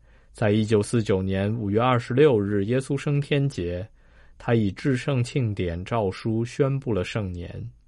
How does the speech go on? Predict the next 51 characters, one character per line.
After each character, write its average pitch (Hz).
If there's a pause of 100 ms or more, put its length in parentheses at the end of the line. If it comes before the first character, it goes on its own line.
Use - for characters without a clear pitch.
(420)
他 -
邀 117
请 104
所 110
有 117
的 107
人 107
彼 117
此 117
宽 135
恕， 104 (320)
共 127
建 120
友 95
谊 101
与 131
和 104
平 107
的 98
世 98
界。 92 (760)
早 101
在 110
一 131
九 117
四 -
八 151
年 113
的 101
圣 107
诞 98
节， 92 (360)
世 -
界 117
上 101
所 110
有 143
的 101
天 135
主 107
教 110
徒 104
就 127
已 98
开 135
始 101
为 101
圣 117
年 95
祈 92
祷。 95